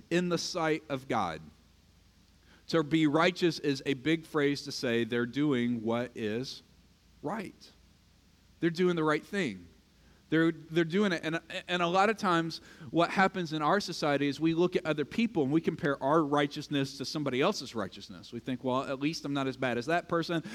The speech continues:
At least I'm not doing what that person's doing. I, hey, I'm a pretty good person." And so a lot of times we try to justify ourselves in the sight of other people. But these,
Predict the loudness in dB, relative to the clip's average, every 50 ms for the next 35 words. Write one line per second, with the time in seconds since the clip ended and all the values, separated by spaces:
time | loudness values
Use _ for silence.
0 | -8 -6 -4 0 0 0 0 0 -4 -4 -4 -4 -2 -2 0 0 0 -2 -2 0
1 | -2 -2 0 0 -2 -2 -2 -4 -2 0 2 2 2 2 0 -4 -10 -6 -2 -2
2 | -2 0 2 4 4 4 4 2 0 0 -4 -6 -6 -2 0 2 2 2 2 0
3 | -2 -2 -6 -2 0 0 0 0 -2 -2 -2 -2 -4 -6 -14 -10 -8 -6 -4 0
4 | 2 4 4 6 4 4 2 0 -2 -4 -2 0 -2 -2 -2 0 0 0 2 2
5 | 0 -2 -2 0 0 0 0 -2 -4 -6 -2 2 2 4 4 4 2 2 0 2
6 | 2 0 0 -2 -4 -2 -2 -2 -4 -4 -2 0 0 0 0 -2 -4 -2 -2 -2
7 | -2 -2 -6 -6 -6 -6 -6 -6 -8 -10 -12 -12 -18 _ _ _ _ _ _ _
8 | _ _ _ _ _ -2 -2 2 2 4 4 4 2 -2